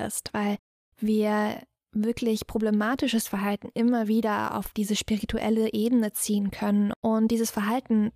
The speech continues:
somit tarnen können, als sei es ein Teil des spirituellen Prozesses. Und das finde ich sehr, sehr problematisch,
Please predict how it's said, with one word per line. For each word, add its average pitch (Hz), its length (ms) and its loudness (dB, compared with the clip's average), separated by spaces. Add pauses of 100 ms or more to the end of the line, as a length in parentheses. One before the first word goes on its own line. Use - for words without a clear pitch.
somit 214 320 -2
tarnen 220 460 0
können, 220 420 -4
als 208 320 -6
sei 220 220 0
es 220 200 -2
ein 214 240 2
Teil 220 600 0 (380)
des 208 240 0
spirituellen 220 720 0
Prozesses. - 760 -4
Und 214 320 2 (260)
das 214 180 -4
finde 220 220 4
ich 208 100 -2
sehr, 226 220 0
sehr 240 120 0
problematisch, 208 800 0